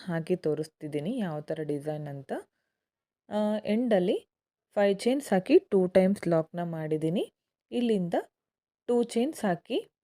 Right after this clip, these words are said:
ಥ್ರೆಡ್ನ ಕಟ್ ಮಾಡ್ಕೋತೀನಿ ಫ್ರೆಂಡ್ಸ್. ಥ್ರೆಡ್ನ ಕಟ್ ಮಾಡ್ಕೊಂಡು ಈ ಥ್ರೆಡ್ನ ಮೇಲೆ ಈ ಥರ ಫಿಟ್ ಆಗಿ ಎಳ್ಕೋಬೇಕು. ನೋಡಿ, ಈ ಥರ ಎಳ್ಕೊಳ್ಳಿ. ಓಕೆ,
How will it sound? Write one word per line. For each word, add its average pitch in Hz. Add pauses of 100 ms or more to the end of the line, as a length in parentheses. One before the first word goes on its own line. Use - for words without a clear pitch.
(520)
ಥ್ರೆಡ್ನ 190 (160)
ಕಟ್ 175
ಮಾಡ್ಕೋತೀನಿ 160
ಫ್ರೆಂಡ್ಸ್. 254 (4000)
ಥ್ರೆಡ್ನ 170 (120)
ಕಟ್ 170
ಮಾಡ್ಕೊಂಡು 180 (160)
ಈ 247 (120)
ಥ್ರೆಡ್ನ 175 (160)
ಮೇಲೆ 180 (360)
ಈ 165
ಥರ 180 (120)
ಫಿಟ್ -
ಆಗಿ 190 (100)
ಎಳ್ಕೋಬೇಕು. 151
ನೋಡಿ, 151 (100)
ಈ - (100)
ಥರ 151 (160)
ಎಳ್ಕೊಳ್ಳಿ. 151 (3250)
ಓಕೆ, 240